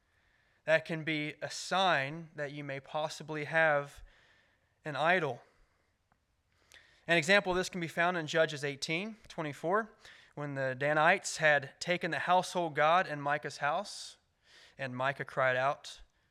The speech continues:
"You take my gods that I made, what have I left?" "You take my gods that I made," listen to that, "that I made, what have I left?"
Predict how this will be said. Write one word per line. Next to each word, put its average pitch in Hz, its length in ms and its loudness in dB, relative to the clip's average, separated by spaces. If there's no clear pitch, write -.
"You 160 120 -6
take 202 340 2
my 180 180 4
gods 175 440 6
that 180 120 2
I 151 140 6
made, 180 480 2
what 165 180 0
have 160 180 2
I 156 140 6
left?" 139 480 -2
"You 151 180 -6
take 185 440 2
my 170 380 2
gods 165 760 4
that 160 280 -2
I 190 340 6
made," 151 560 0
listen 156 240 -12
to 139 80 -10
that, 127 380 -4
"that 147 140 -8
I 175 240 4
made, 175 460 2
what 160 300 2
have 175 260 -2
I 175 160 6
left?" 190 640 0